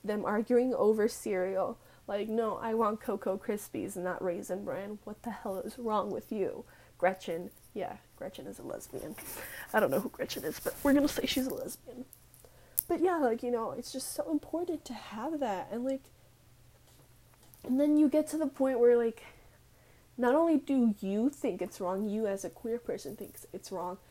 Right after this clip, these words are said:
but then you have other people outside of the queer community, you know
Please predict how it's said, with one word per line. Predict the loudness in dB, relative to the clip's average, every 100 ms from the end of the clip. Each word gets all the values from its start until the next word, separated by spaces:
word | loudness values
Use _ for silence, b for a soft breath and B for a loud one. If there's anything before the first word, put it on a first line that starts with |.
| b b
but | -6
then | 0
you | 2
have | 2 0 0 2
other | 2 2
people | 0 -2 -2
outside | -2 -4 -6 -4 -2
of | 0
the | -2
queer | 0 -2
community, | 0 -2 0 0 -2 b b b
you | -4
know | -2 -2